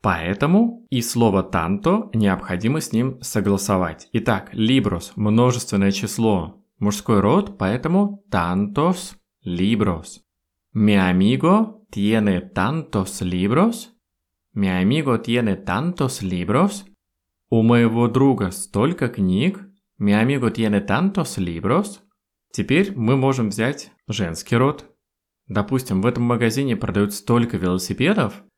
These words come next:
Велосипед будет женский род, la bicicleta.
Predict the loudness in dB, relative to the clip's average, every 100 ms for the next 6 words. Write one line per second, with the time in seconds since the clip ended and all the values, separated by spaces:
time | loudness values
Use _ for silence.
0 | _ _ _ -2 0 0 0 0 0 0
1 | -2 0 -2 -2 -4 -2 -4 -2 -2 -2
2 | -8 -20 _ -4 0 2 0 -4 -6 -2
3 | -2 -4 -6 -6 -8 -6 -4 -6